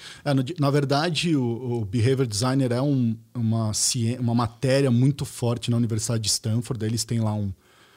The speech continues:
é, essa, essa matéria e disciplina como a força de Stanford. Então, t-, Stanford é conhecido na área de comportamento humano, psicologia, et cetera, pelo behavior design. E eu acabei caindo nessa porque eu fui estudar,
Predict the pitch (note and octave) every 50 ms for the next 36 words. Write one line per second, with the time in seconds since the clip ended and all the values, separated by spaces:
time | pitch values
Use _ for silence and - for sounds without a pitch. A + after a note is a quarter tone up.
0 | _ _ _ _ _ _ _ - - G#2+ G#2 G2+ G2 G2 G2 F#2+ F#2+ F#2+ - -
1 | - G#2+ A2 A2 - - C3 A2+ G#2+ G#2 G#2+ - - G#2 - - A#2 A2+ A2+ A2+
2 | A2 A2+ - B2+ B2 B2 A#2 G2+ G2 A#2 C#3 - - - - - - - A#2+ A#2+
3 | C3 C#3 C3+ B2 A2 G#2 - C3 A#2+ A#2+ A2+ - - - - C#3 C#3 D3 C#3 -
4 | C3+ A2+ - - - B2 B2 B2 - - C3 A2+ A2+ A2 - B2 B2 A2 - -
5 | C3+ C3 - A#2+ - - - C3 A#2+ - C#3 - - C#3+ D3 D3+ - C#3 B2+ A#2+
6 | A2+ A2 - - - C#3+ C#3 B2+ A2+ A#2 G#2+ G2 - - - - - - A2+ A2+
7 | A2+ A#2 A#2 A#2 A#2 A2 G#2 A#2 A2 A2 - - B2 G#2+ B2 A2 - B2 A#2 A#2+
8 | A2+ - A#2 A#2+ B2 A#2+ A2+ - - - - - C#3 A#2+ A2+ G#2+ F#2+ G2 G#2 B2
9 | C3+ C3+ C3 A#2 G#2+ G#2+ G#2+ G#2+ - - B2+ A2+ A2+ - A#2+ A2 - _ - C#3+
10 | C#3+ E3+ E3 C#3 C3 G#2 G#2+ A#2 A2+ A2 G#2 G2+ G#2+ G#2+ A2+ B2+ C3+ A#2 - -
11 | - - - - - C3+ C#3+ D3+ E3+ F#3+ F#3 F3+ D#3+ D3 E3 D#3+ - - - D#3+
12 | D#3 C#3 C3+ C#3 C#3+ - - - - - B2+ - - D3+ D3 D3 D#3 - - C#3+
13 | C#3 D3 - - - - D#3 F3+ F#3 - - - D#3+ C#3 A#2+ B2 C3 C3 C3 B2+
14 | B2 A#2+ A#2 A2+